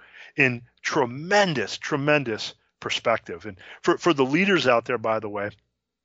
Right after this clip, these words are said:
the last point, I could talk, do a whole show just on fear of change, but, you know, for the leaders out there, you have to remember that you gotta make, you gotta be clear on the case for change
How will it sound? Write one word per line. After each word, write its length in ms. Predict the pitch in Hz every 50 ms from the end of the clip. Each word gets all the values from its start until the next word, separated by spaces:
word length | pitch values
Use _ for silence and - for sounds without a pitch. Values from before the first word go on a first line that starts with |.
| - - _ -
the 80 | 151 131
last 300 | 139 143 143 139 - -
point, 200 | - 113 110 120
I 100 | 135 151
could 160 | - 135 -
talk, 280 | - 127 110 107 - 113 113
do 140 | 117 127 117
a 20 |
whole 160 | 107 131 131 117
show 200 | - - 127 110
just 220 | 110 117 - -
on 140 | 123 107 -
fear 180 | - 127 110
of 60 | 104 -
change, 300 | - 135 123 107 98 -
but, 120 | 101 98 - - - - - - - - - - _
you 60 | 156
know, 120 | 143 131 120
for 140 | - - 151
the 100 | 135 127
leaders 380 | 127 160 214 233 226 160 110
out 160 | 120 117 113
there, 140 | - 131 120
you 120 | 123 127 120
have 200 | 143 156 160 -
to 100 | 180 185
remember 480 | 196 202 170 127 113 117 113 123 127
that 200 | 117 123 123 - - _ _ _ _ _ _
you 160 | 139 127 127 117
gotta 420 | 120 151 156 143 147 165 160 147
make, 240 | 123 131 139 147 - _ _ _ -
you 100 | 135 131
gotta 160 | 147 147 151
be 100 | 143 131
clear 460 | - - - - 165 165 135 107 95
on 100 | 90 113
the 100 | 117 110
case 260 | - - 131 127 -
for 160 | - - 107 -
change 460 | - - 95 85 82 80 - -